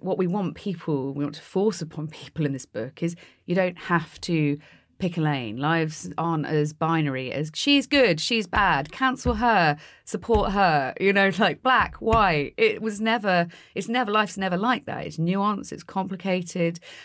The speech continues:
Uh, what I'm seeing of you online is different to what I see offline. Uh, and that's really healthy, <laughs> I think. So I'm not in any way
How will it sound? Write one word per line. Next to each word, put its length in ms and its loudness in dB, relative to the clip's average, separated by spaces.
Uh, 420 2
what 200 0
I'm 240 0
seeing 560 0
of 140 0
you 240 2
online 480 0
is 180 0
different 380 -4
to 100 -4
what 100 2
I 60 0
see 460 -4
offline. 460 -4
Uh, 240 2
and 80 0
that's 440 -2
really 160 -2
healthy, 600 -2
<laughs> 40 -10
I 80 -2
think. 520 -4
So 540 2
I'm 160 0
not 160 -2
in 80 0
any 180 0
way 600 2